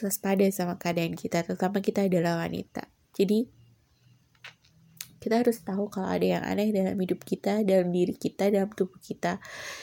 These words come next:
Is that, uh, we must preparing buat medical check up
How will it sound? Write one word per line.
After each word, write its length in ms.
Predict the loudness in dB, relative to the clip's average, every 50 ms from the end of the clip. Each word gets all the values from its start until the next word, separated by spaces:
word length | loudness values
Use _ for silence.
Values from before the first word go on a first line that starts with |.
| -16 -18 -20 -20 -20 _ _ -6
Is 160 | -6 -4 0
that, 240 | 2 0 0 0 _ -20 -20 -20 _ _ _ -4 -2
uh, 560 | 0 0 0 0 0 -2 -2 -4 -6 -8 -10 _ 0
we 160 | 0 2 2
must 240 | 2 0 0 -2 -2
preparing 720 | 0 0 0 0 0 0 2 2 2 2 2 0 2 2
buat 240 | 4 4 2 0 -4 _ _ _
medical 400 | -4 -4 -4 -2 -2 -2 -2 0
check 160 | -2 -4 -4
up 160 | -4 -6 -4